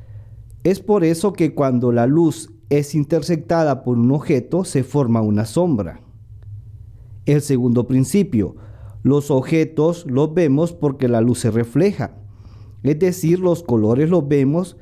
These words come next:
porque la luz se descompone y se refleja. El tercer principio, la luz se refleja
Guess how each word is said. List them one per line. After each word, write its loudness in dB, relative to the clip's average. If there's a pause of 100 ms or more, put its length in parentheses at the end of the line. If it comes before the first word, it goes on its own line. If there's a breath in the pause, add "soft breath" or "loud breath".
(460 loud breath)
porque 0
la 2
luz 0
se 0
descompone 0 (160)
y 2
se 0
refleja. -2 (1040 loud breath)
El 2
tercer -2
principio, 0 (540 loud breath)
la 2
luz 2
se 0
refleja 0